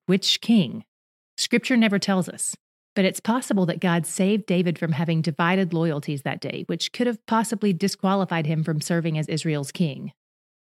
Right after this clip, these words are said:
When David and his men get back to their homes in Ziklag, they find that the Amalekites have attacked while the Philistines are away at war.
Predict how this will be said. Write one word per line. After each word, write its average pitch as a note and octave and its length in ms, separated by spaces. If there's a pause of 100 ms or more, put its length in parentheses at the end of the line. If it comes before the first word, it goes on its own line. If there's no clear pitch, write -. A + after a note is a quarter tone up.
(160)
When G3 140
David A#3+ 320
and C4 100
his C4 160
men E3 300
get D3 160
back - 220
to G#3+ 100
their G#3+ 100
homes G3 280
in F3 100
Ziklag, C#3 560 (300)
they F#3+ 100
find F#3+ 260
that F#3+ 120
the F#3 100
Amalekites A3+ 640
have F3+ 100
attacked - 480
while D#3 100
the - 200
Philistines G3+ 520
are D#3+ 140
away D3+ 280
at D3+ 100
war. D3+ 320